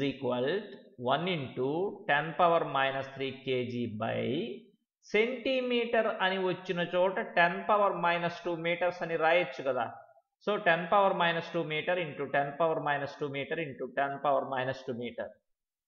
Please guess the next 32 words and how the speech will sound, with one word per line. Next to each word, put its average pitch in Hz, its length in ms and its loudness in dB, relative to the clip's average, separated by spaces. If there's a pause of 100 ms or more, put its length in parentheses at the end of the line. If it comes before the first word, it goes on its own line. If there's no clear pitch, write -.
(760)
is 120 100 -2 (140)
equal 123 360 -2 (1040)
one 165 120 0 (100)
into 175 300 -4
ten 165 240 2
power 165 180 4 (100)
minus 151 280 -2
three 151 200 -4
అంటే 165 240 -2
ten 131 260 0
power 131 260 2
minus 123 320 -6
three 123 140 -4 (140)
by 113 180 0 (1040)
ten 190 240 4
power 202 260 8
minus 185 300 0
two 202 40 4 (100)
into 180 240 -2
ten 175 220 2
power 180 240 4
minus 170 260 0
two 180 140 0
into 156 220 -6
ten 156 240 -4
power 156 240 0
minus 143 240 -6
two 151 100 0
అంటే 165 220 -6
ten 127 240 -4
power 135 240 2
minus 127 280 -6